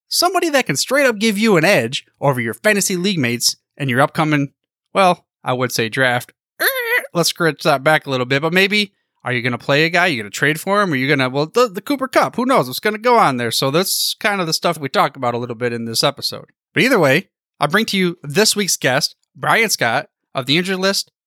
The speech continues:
Podcast, and to learn more about his work, all you gotta do is head to the injured list dot com or search for the Injured List Podcast basically in any app of choice because it's gonna pop up.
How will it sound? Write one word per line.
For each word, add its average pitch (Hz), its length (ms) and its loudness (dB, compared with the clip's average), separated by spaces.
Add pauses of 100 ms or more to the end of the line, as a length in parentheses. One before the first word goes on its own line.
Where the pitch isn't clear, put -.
(140)
Podcast, 123 640 -4 (220)
and - 120 -6
to 127 60 -6
learn 202 180 2
more 233 100 4
about 220 160 2
his 196 100 0
work, 139 320 -2 (220)
all 233 80 4
you 247 120 2
gotta 208 120 4
do 180 120 2
is 170 100 -4
head 147 160 -2
to 170 200 -4 (220)
the 180 520 0 (260)
injured 196 380 4
list 143 360 0 (340)
dot 123 300 0
com 185 320 -2 (300)
or 214 180 4
search 165 280 2
for 120 360 0 (160)
the 135 160 0
Injured 123 180 0
List 117 220 -2
Podcast 120 480 0
basically 127 360 -2
in 113 80 -4
any 110 180 -4
app 107 140 -4
of - 80 -14
choice 233 300 2
because 247 520 -2 (100)
it's - 100 -16
gonna 110 220 -12
pop 127 300 2
up. 214 240 -6